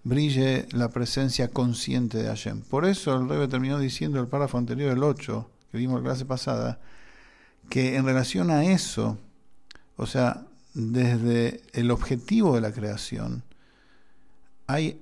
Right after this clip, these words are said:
algo singular que des-, que se destaca en la manifestación externa del corazón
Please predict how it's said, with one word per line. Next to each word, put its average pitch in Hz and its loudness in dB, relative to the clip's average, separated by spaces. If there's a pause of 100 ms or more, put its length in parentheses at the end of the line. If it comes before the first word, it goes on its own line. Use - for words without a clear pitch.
(120)
algo 156 2
singular 139 2
que 123 -2
des-, 117 -2 (140)
que 123 -2
se - -4
destaca 156 -2 (840)
en 131 2
la 127 4
manifestación 131 0
externa 160 2
del 127 0
corazón 135 0